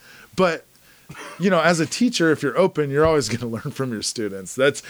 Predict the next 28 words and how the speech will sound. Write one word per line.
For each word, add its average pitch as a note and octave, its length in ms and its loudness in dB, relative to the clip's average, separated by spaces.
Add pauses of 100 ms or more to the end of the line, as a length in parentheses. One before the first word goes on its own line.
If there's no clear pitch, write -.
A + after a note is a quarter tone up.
(120)
you're F#3+ 160 4
always F#3 240 4
gonna C#3+ 180 -2
be C3+ 180 2
the C3+ 140 0
number C3 300 0
one A2 240 -6
student, G2+ 480 -10 (680)
really. G#2 360 0 (240)
So, E3+ 380 2 (840)
so, E3 340 2
um, B2+ 480 0
the D3 140 2
next D3+ 320 0
level, D3+ 340 4 (380)
now D#3 280 4
we D3 140 4
have B2+ 640 2 (1160)
the D3+ 100 0
Kihon C#3 360 0
Waza, A#2 260 0
the B2+ 80 0
nineteen A#2 380 -4
techniques. A2+ 640 -6 (220)
Then G#2 140 -6
you A2+ 80 -2
have A2+ 240 -4
your G#2 380 -4